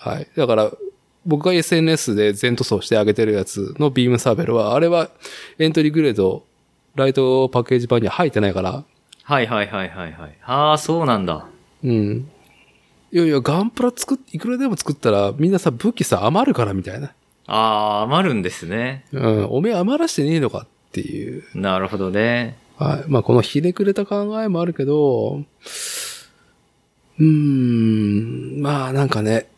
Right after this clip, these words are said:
Speaker 1: えー、ちょっと話はそれるけどさ。
Speaker 2: うん。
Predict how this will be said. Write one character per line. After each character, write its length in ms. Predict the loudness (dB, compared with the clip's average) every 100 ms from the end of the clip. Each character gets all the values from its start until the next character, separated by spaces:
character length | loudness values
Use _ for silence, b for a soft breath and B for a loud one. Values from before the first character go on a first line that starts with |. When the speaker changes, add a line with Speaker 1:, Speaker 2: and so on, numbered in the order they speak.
| _ _ -4
Speaker 1:
え 680 | -4 -4 -6 -6 -6 -8 -8
ー、 20 |
ち 80 | -4
ょ 20 |
っ 20 |
と 80 | -2
話 360 | 2 2 2 0
は 80 |
そ 160 | 0 2
れ 100 | 2
る 80 | 0
け 100 | -6
ど 80 | -4
さ。 300 | -2 -4 -10 _ _ _ -2
Speaker 2:
う 40 |
ん。 260 | -2 -4